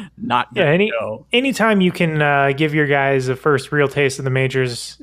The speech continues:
Speaker 2: you wanna do it during the playoffs.
Speaker 1: Yeah, yeah, that's fun. But, but, you know, it worked for K-Rod, so, uh, <laughs> it's g-, it's gonna work for everyone.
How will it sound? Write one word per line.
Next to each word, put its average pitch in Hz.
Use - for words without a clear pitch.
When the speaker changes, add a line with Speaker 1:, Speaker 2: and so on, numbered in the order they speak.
Speaker 2:
you 143
wanna 135
do 131
it 127
during 131
the 120
playoffs. 117
Speaker 1:
Yeah, 69
yeah, -
that's -
fun. -
But, 117
but, 127
you 139
know, 110
it 113
worked 160
for 139
K-Rod, 104
so, 98
uh, 98
<laughs> -
it's -
g-, 107
it's 104
gonna 107
work 107
for -
everyone. 104